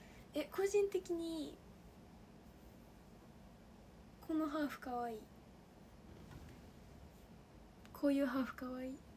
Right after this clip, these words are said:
適当やからあんまりやけど。普通のお出かけの服、ありありありあり。どういう系統にする？ジャンル。え、何個いる？そういうの。何個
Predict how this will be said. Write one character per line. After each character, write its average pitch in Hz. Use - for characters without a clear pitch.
適 311
当 320
や 269
か 240
ら 240
あ -
ん 240
ま 247
り 247
や 233
け 247
ど。 262
普 -
通 269
の 302
お 277
出 247
か 247
け 254
の 269
服、 -
あ 240
り 226
あ 214
り 214
あ 208
り 208
あ 208
り。 -
ど 302
う 494
い 466
う 427
系 427
統 392
に 370
す -
る？ 349
ジ 277
ャ 330
ン 320
ル。 302
え、 277
何 294
個 403
い 415
る？ 440
そ 370
う 269
い 262
う 254
の。 214
何 339
個 370